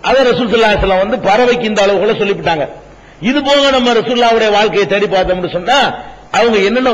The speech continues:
இதெல்லாம் தே-, இந்த சட்டத்துல தெரிஞ்சு போச்சு எல்லாமே, இருந்தாலும் குறிப்பா என்னென்னலாம் சாப்பிட்டுருக்காங்கன்னு பாருங்க. நம்ம எத்தனை விஷயம் தப்பா வழங்கியிருக்கோங்கிறதுக்காக வேண்டி, அதுக்காக வேண்டி சில சம்பவங்கள்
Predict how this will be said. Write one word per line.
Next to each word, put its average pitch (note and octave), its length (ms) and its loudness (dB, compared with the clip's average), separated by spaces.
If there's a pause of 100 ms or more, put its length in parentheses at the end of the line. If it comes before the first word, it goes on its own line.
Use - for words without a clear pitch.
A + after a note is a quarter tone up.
இதெல்லாம் A#3+ 300 0
தே-, A#3+ 200 2
இந்த A3 140 0
சட்டத்துல G#3 480 -2
தெரிஞ்சு D4 260 -2
போச்சு A#3+ 220 -2
எல்லாமே, A3 280 0 (520)
இருந்தாலும் A#3 420 -2
குறிப்பா C#4 340 -2
என்னென்னலாம் A#3+ 500 0
சாப்பிட்டுருக்காங்கன்னு G#3+ 540 -2
பாருங்க. D#3 200 -2 (500)
நம்ம G3 180 0
எத்தனை A3 280 0
விஷயம் A#3 240 0
தப்பா A#3+ 200 0
வழங்கியிருக்கோங்கிறதுக்காக G3+ 920 -2
வேண்டி, E3+ 320 -4 (480)
அதுக்காக A3+ 400 0
வேண்டி A#3+ 240 -2
சில A3+ 240 0
சம்பவங்கள் G#3+ 460 -2